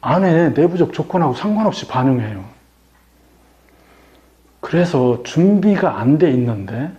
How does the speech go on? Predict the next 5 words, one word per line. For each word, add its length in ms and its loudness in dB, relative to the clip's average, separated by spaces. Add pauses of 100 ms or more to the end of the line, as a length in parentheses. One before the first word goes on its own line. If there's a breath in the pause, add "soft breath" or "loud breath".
(460 soft breath)
갖춰져 720 0
있지 320 -4
않은데, 640 -2 (460 loud breath)
필요 360 2
없는데, 680 0